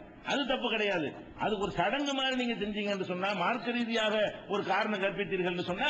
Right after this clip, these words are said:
அது குற்றமாயிரும். மார்க்க ரீதியாக அதுக்கு எந்த ஒரு முக்கியத்துவம் கிடையாது. குளிப்பாட்டுன்னு அவ்வளவுதான்.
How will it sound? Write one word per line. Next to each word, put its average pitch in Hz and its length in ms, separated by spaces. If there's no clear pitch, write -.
அது 277 160
குற்றமாயிரும். 185 580
மார்க்க 208 300
ரீதியாக 233 240
அதுக்கு 190 100
எந்த 190 100
ஒரு 180 100
முக்கியத்துவம் 196 360
கிடையாது. 190 440
குளிப்பாட்டுன்னு 262 600
அவ்வளவுதான். 240 500